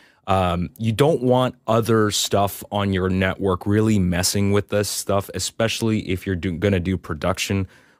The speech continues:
with N D I. So that's the first thing that I would su-, suggest. And if that's not something you really wanna spend time trying to figure out, maybe, maybe hiring someone who can really help you out, um, just sort of, um,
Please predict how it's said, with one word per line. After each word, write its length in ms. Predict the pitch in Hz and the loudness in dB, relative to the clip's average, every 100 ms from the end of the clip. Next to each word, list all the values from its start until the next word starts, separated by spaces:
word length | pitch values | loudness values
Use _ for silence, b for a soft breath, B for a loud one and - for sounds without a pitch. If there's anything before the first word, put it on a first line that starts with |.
| - | 0
with 220 | 101 - | 2 2
N 200 | - 104 | 0 0
D 160 | 98 98 | 2 2
I. 320 | 98 98 98 | 2 0 -2
So 300 | - - 95 | -2 2 2
that's 260 | 87 113 - | 4 0 0
the 120 | 120 | -2
first 260 | - 113 - | 0 -2 0
thing 160 | 107 | 0
that 100 | 98 | 2
I 40 | 95 | 0
would 100 | 92 | -2
su-, 160 | 98 | -4
suggest. 720 | 90 - - - 92 107 104 - | -6 -6 -6 -4 -2 0 0 0
And 100 | 101 | -2
if 140 | - | 0
that's 240 | 110 - | -2 0
not 160 | 113 110 | -2 -2
something 380 | - 107 107 101 | -2 -2 -2 -2
you 120 | 95 | 0
really 220 | 95 98 | 2 2
wanna 240 | 95 98 92 | 2 2 0
spend 380 | - 95 92 | 0 -2 -2
time 320 | - 95 92 90 b b b - | -2 -2 -4 -6 b b b -2
trying 240 | 113 110 | 2 2
to 60 | 104 | 0
figure 460 | - 113 98 98 | 0 0 2 2
out, 360 | 98 98 95 - | 2 2 0 0
maybe, 460 | 107 98 104 95 - | 0 2 0 0 0
maybe 240 | 104 101 | 0 0
hiring 460 | 90 101 104 101 98 | 0 0 0 0 0
someone 360 | - 101 92 | 0 2 2
who 120 | 95 90 | 0 -2
can 160 | 92 | -2
really 200 | 95 95 | 0 0
help 240 | 92 95 95 | 0 -2 0
you 140 | 92 | 0
out, 180 | 92 - B B B | 0 -2 B B B
um, 180 | 92 87 | -2 0
just 220 | 87 92 | -2 0
sort 180 | - 123 | 2 2
of, 340 | 104 82 - - | 2 -2 -6 -2
um, 500 | 95 87 87 85 | 0 0 -2 -6